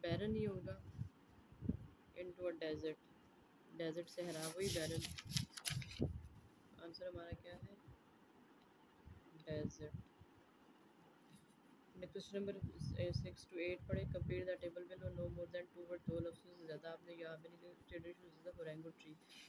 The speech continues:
अब orango जो ट्री है उसके ट्रेडिशनल यूजेस हम देखने लगे क्या है।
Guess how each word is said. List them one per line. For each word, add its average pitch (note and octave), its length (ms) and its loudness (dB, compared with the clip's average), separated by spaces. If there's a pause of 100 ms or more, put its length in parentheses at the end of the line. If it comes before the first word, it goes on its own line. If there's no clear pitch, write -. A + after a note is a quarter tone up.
(160)
अब F#3 140 -8
orango F3+ 420 4
जो G3+ 60 4
ट्री G3 360 -4
है G3 140 4
उसके F#3 280 -6
ट्रेडिशनल E3+ 540 -4
यूजेस E3 380 0
हम D#3+ 180 0
देखने D#3 260 -4
लगे D#3 280 -6
क्या D3+ 200 -6
है। D3+ 140 -8